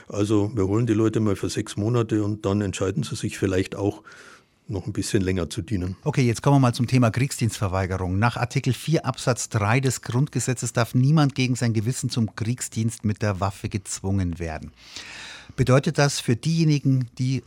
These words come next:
Speaker 2: verweigern werden, wenn es denn so kommt mit der Wehrpflicht, äh, dass automatisch sie dann Zivildienst machen müssen?
Speaker 1: Also da ist es, äh, zunächst einmal ähnlich, wie ich vorhin in Sachen Wehrpflicht, äh,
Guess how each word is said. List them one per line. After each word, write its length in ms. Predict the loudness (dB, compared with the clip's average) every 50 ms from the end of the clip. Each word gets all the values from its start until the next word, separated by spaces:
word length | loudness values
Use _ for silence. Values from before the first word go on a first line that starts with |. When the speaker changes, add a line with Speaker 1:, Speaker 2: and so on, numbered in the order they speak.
| _
Speaker 2:
verweigern 840 | -6 0 2 2 4 6 6 4 4 4 2 2 2 0 -2 -2 -2
werden, 460 | 0 2 2 2 2 0 -2 -2 0
wenn 200 | 0 0 2 2
es 140 | 2 0 0
denn 200 | 0 0 0 0
so 160 | 0 -2 -4
kommt 340 | -4 0 0 2 2 2 0
mit 160 | -4 -4 0
der 140 | -2 0 2
Wehrpflicht, 600 | 2 2 2 0 0 -4 -4 -4 -4 -6 -12 -6 -2
äh, 140 | -2 -2 -2 0
dass 200 | -2 -2 -2 0
automatisch 640 | -2 -2 0 0 2 2 2 0 0 -2 -6 -6 -8
sie 260 | -8 -4 -2 -2 0
dann 280 | 2 2 2 2 0 -2
Zivildienst 540 | -4 -4 0 0 0 0 0 -2 -2 -2 -2
machen 220 | -4 -2 0 -2
müssen? 260 | -2 -2 -2 -4 -6 -8 _ _ _ _ _
Speaker 1:
Also 220 | -6 -2 -2 2
da 220 | 4 6 8 8 8
ist 160 | 6 4 4
es, 260 | 2 0 0 -2 -2
äh, 300 | -4 -4 -2 -4 -6 -8
zunächst 360 | -4 -4 -2 -2 -2 -2 -2
einmal 200 | 0 2 2 2
ähnlich, 600 | 4 2 2 2 2 0 0 -2 -4 -8 -6 -4
wie 120 | -2 -2 -2
ich 80 | -2
vorhin 280 | 0 0 2 4 4 4
in 260 | 2 0 0 -4 -2
Sachen 280 | -2 0 0 0 2 4
Wehrpflicht, 480 | 2 2 2 -2 -4 -4 -6 -8 -6
äh, 220 | -4 -2 -2 -2